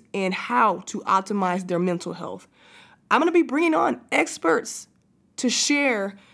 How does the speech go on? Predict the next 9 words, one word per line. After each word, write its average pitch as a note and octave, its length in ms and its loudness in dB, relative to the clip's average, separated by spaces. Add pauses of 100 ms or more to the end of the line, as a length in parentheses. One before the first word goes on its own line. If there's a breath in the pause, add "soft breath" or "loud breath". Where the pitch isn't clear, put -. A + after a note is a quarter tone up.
(140 loud breath)
their G#3+ 340 2
advice, G3 480 -2
their F#3 200 -2
tips, - 640 -2 (160 soft breath)
their A3 160 4
one B3 240 2
oh A#3 80 6
ones. G3+ 640 0 (240)
Also B3 560 0